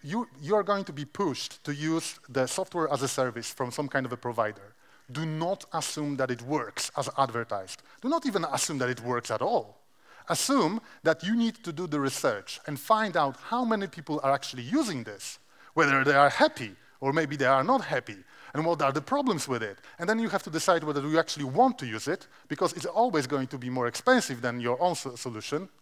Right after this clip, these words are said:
or, uh, basically hosting your own solution. I'm not suggesting you write your own database. And then again, you're, you, uh, it, it's gonna be, it might not even work in production.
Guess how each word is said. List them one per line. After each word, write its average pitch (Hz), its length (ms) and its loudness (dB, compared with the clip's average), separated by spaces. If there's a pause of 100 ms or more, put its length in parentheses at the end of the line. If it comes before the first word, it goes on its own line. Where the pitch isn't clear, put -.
or, 117 360 0 (320)
uh, 110 200 -4
basically 123 360 -2
hosting 123 420 -2
your 110 140 -6
own 117 140 -8
solution. 117 400 -8
I'm 117 100 -8
not 117 140 -8
suggesting 120 420 -8
you 110 100 -8
write 113 220 -4
your 113 100 -6
own 110 120 -10
database. 113 420 -6 (560)
And 180 180 -4
then 269 160 6
again, 185 380 2
you're, 175 320 0
you, 151 180 -6
uh, 151 40 -2
it, 151 320 -2
it's 143 160 -6
gonna 175 260 2
be, 151 200 -6 (100)
it 160 120 -12
might 175 220 0
not 160 160 -4
even 147 220 -2
work 151 260 2
in 135 80 -6
production. 120 540 0